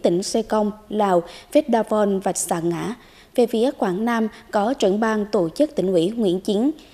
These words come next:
đại diện lãnh đạo Trường Chính trị Quảng Nam. Qua sáu tháng đào tạo, khóa học giúp các học viên trang bị một cách có hệ thống những nguyên lý cơ bản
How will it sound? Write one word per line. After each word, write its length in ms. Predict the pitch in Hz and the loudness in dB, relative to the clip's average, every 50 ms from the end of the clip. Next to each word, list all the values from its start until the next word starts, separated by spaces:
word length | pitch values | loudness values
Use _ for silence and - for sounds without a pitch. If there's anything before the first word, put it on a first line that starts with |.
| - - | -10 -2
đại 140 | - 214 214 | 2 2 2
diện 220 | 208 220 214 180 190 | 2 0 -2 0 0
lãnh 160 | 180 175 220 | 0 0 0
đạo 300 | 254 233 202 165 165 - - - - - | 0 0 0 0 -2 -4 -8 -18 -6 0
Trường 280 | - 220 208 196 190 | 2 4 4 4 2
Chính 200 | 185 - 185 214 | 0 0 0 0
trị 200 | 240 - 262 190 | 2 2 2 2
Quảng 280 | 165 - - 202 175 190 | 2 0 -2 -2 -2 -2
Nam. 160 | 226 214 208 196 - - - - - _ _ _ _ _ _ _ _ _ _ _ _ _ _ - - - - - - - - - - - | -2 -4 -4 -6 -8 -14 -20 -20 -20 _ _ _ _ _ _ _ _ _ _ _ _ _ _ -20 -20 -20 -20 -20 -20 -20 -20 -20 -8 -2
Qua 260 | - 247 240 233 226 | 0 0 2 2 -2
sáu 260 | 226 - - 220 214 | -2 -2 -2 -2 -2
tháng 240 | - - 233 233 285 | 0 0 0 2 2
đào 180 | 302 277 226 202 | 2 2 2 0
tạo, 300 | - 214 196 180 175 170 | 0 0 0 0 0 -2
khóa 180 | - - 262 | -2 -2 -2
học 200 | 285 254 185 - | 0 0 0 0
giúp 120 | 196 254 - - | -2 -4 -2 0
các 180 | 302 311 - | -2 -2 0
học 200 | - 240 - - | 0 0 0 2
viên 200 | 240 247 226 226 | 2 2 2 2
trang 220 | - 247 226 220 214 | 2 0 0 2 2
bị 120 | 202 180 | 2 2
một 180 | 185 196 180 170 - | 2 2 0 0 0
cách 220 | - 277 311 - - | -2 -2 -2 0 -2
có 80 | 254 | -2
hệ 220 | 262 269 277 208 175 | 0 2 0 0 0
thống 260 | - - 208 214 285 | -2 -2 0 2 2
những 180 | 302 226 180 | 2 2 2
nguyên 160 | 190 220 220 214 | 0 0 0 0
lý 120 | 214 254 247 - | 0 0 0 0
cơ 140 | 254 233 | 0 2
bản 260 | 220 233 226 175 165 | 2 2 0 0 0